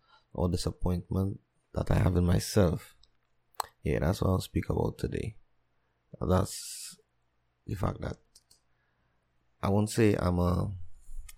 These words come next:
pack a day smoker. I'm not a pack a day smoker, so I wouldn't even say that. I'm not a pack a day smoker. However, almost every single day,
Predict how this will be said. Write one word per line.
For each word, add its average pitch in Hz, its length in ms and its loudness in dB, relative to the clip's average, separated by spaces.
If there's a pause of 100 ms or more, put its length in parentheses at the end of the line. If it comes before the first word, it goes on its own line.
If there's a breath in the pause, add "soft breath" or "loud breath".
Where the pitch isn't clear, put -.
(260)
pack - 220 6
a 90 80 0
day 90 180 -2
smoker. 95 300 -2
I'm 90 100 2
not 110 160 -2
a - 60 0
pack - 260 -6
a 156 60 0
day 175 100 -2
smoker, - 420 -10
so - 120 -6
I - 20 -4
wouldn't 82 200 -2
even 82 100 -6
say 82 420 -6 (800 soft breath)
that. - 280 -4 (380)
I'm 80 140 -2
not 95 160 4
a 95 60 2
pack - 280 -2
a - 60 -4
day - 160 -4
smoker. - 600 -4
However, 90 520 0 (960)
almost 82 480 -2
every 85 680 -2 (440)
single 87 1080 -4 (320)
day, 85 400 4